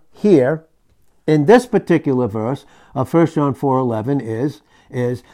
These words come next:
because Christ came, and in his humanity, he had to learn and submit to God.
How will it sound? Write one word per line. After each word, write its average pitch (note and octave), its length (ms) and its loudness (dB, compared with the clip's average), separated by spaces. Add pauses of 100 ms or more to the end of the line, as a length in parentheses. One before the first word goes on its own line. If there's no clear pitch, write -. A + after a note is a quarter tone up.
(120)
because E3 380 4
Christ A3+ 580 4
came, E3 560 0
and D#3 180 0
in B3+ 320 6
his A3+ 320 2
humanity, G3+ 1120 6 (240)
he E3+ 160 4
had G#3 400 6
to A3 140 2
learn B3 520 8
and G3+ 240 2
submit G#3+ 720 2
to G#3 120 -8 (140)
God. C#3+ 600 6